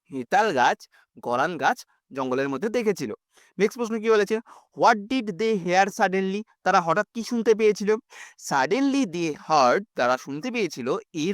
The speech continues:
deafening roar," একটা ভয়ানক গর্জন শুনতে পেয়েছিল। নেক্সট প্রশ্ন কি বলেছে দেখো, "Why was the forest dark?" বনটা কেন অন্ধকার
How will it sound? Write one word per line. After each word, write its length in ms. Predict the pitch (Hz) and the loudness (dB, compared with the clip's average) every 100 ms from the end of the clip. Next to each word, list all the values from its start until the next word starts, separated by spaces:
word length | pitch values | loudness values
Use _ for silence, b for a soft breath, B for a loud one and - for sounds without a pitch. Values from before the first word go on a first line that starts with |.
| 175 | -4
deafening 480 | 180 - 262 262 240 147 | -10 -6 -4 -2 0 -2
roar," 140 | 107 _ | -4 _
একটা 400 | 117 117 - 262 - b - - | -10 -6 2 2 0 b -20 -4
ভয়ানক 440 | 139 151 175 269 - | 0 2 2 0 -2
গর্জন 380 | 175 160 185 220 | -2 -2 0 -6
শুনতে 300 | 185 165 127 | -6 -8 -8
পেয়েছিল। 360 | 120 117 - 104 - _ B B - | -8 -10 -14 -20 -20 _ B B -2
নেক্সট 200 | 240 - | -2 -2
প্রশ্ন 240 | 247 247 | -6 -6
কি 100 | 247 | 0
বলেছে 260 | 240 226 214 | 2 4 4
দেখো, 280 | 202 220 240 b b b 143 | 2 -2 -6 b b b -2
"Why 300 | 143 220 285 247 175 | 4 6 4 0 -2
was 220 | 143 123 160 139 | 0 0 -2 -2
the 80 | 147 - | -2 0
forest 340 | 156 175 220 190 202 | 0 2 0 0 2
dark?" 200 | 208 - b b 220 | 2 -2 b b -2
বনটা 320 | 170 214 226 | 0 0 -2
কেন 180 | 220 220 | 0 0
অন্ধকার 420 | 214 214 208 | 0 0 2